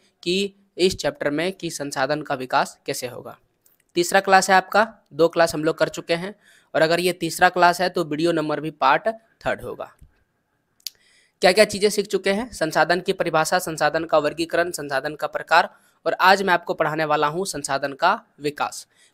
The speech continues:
कई सारे और टॉपिक्स बचे हुए हैं इस चैप्टर में, ऐसे ही छोटे छोटे वीडियोज़ के माध्यम से मैं आपको पूरा पढ़ा दूंगा। तो प्लीज़ आप सारे वीडियोज़ को देखिएगा।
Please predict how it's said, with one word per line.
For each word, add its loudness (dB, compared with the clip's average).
कई 4
सारे 4
और 6
टॉपिक्स 2
बचे 2
हुए 2
हैं -2
इस -6
चैप्टर -2
में, -8
ऐसे -2
ही -2
छोटे -4
छोटे -2
वीडियोज़ -4
के -6
माध्यम -2
से -6
मैं -4
आपको -6
पूरा 2
पढ़ा 2
दूंगा। -6
तो 0
प्लीज़ -2
आप 4
सारे 2
वीडियोज़ 0
को -2
देखिएगा। -2